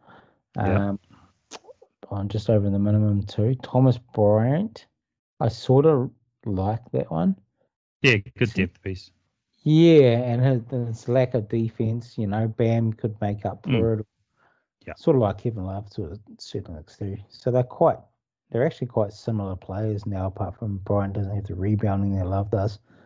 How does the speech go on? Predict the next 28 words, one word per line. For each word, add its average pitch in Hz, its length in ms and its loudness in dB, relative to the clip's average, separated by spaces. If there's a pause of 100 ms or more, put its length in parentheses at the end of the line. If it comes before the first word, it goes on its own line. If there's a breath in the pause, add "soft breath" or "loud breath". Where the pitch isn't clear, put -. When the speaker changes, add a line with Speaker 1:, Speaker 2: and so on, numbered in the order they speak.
(140 soft breath)
Speaker 1:
Mm. 95 240 -4 (640)
Speaker 2:
Um, 107 560 4 (140)
and 143 160 6
this 196 160 4
Orlando 147 420 6
Robinson 127 540 0
dude 104 200 -2
had 104 120 -2
a 104 40 -4
massive 113 600 -4 (400)
summer 123 440 -2
league 104 180 -4
game. 107 320 -4 (400)
Speaker 1:
Yeah, 104 180 0 (460)
he's, 110 400 -6
Speaker 2:
Uh, - 20 0
Speaker 1:
uh, 98 360 -2
his, 104 180 -4
his, - 20 -10
Speaker 2:
undrafted. 123 440 0 (420)
Speaker 1:
his 113 200 -6
two-way 98 420 -4
got 101 280 -10
converted 92 480 -6
as 87 260 -8
well. 87 440 -8 (720)
Speaker 2:
Yeah, 135 240 -2
so 92 340 -4